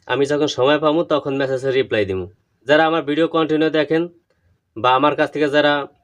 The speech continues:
মাল কিনছেন, তারা জানেন যে আমি মাল আসলে দেই নাকি দেই না। অনেকের অভিযোগ আছে যে, "ভাই, আমি মাল কিনছি, টাকাও অগ্রিম দিছি, কিন্তু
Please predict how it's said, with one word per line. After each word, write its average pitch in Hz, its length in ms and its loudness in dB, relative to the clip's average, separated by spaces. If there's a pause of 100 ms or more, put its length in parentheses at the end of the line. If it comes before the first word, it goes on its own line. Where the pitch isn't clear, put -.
(380)
মাল 131 280 2
কিনছেন, 156 440 0
তারা 147 240 0
জানেন 139 340 -2 (300)
যে 123 100 0
আমি 131 280 0 (540)
মাল 123 260 0
আসলে 131 320 -2
দেই 147 360 4
নাকি 120 240 -2
দেই 120 180 0
না। 98 120 0 (120)
অনেকের 143 320 2
অভিযোগ 147 360 2
আছে 147 240 0 (600)
যে, 127 140 2
"ভাই, 139 180 2
আমি 143 160 0
মাল 139 260 2
কিনছি, 143 360 -2
টাকাও 143 420 0
অগ্রিম 139 320 0
দিছি, 139 260 -4
কিন্তু 143 320 -2